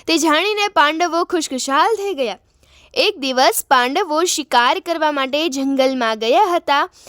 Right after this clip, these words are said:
એ સમયે સિંધુરાજ જયદ્રથ પાંડવોના આશ્રમમાં આવીને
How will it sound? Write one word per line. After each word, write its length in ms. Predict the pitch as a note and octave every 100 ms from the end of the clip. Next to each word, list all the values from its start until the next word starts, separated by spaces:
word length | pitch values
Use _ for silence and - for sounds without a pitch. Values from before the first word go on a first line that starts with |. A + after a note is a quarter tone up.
| - -
એ 140 | F4+ G#4+
સમયે 520 | - G4 F4+ F4+ F#4
સિંધુરાજ 1000 | - D#4+ D#4 D4 D#4 F#4+ D4 C#4+ D4 D#4+
જયદ્રથ 600 | A#3+ C4+ C4+ C4+ D#4 D#4+
પાંડવોના 800 | - A#3+ B3 C#4 F#4 F4+ F4+ F#4 -
આશ્રમમાં 680 | B3 C4+ - C#4+ C4 B3 -
આવીને 560 | A3 D4+ G#4 E4+ D4+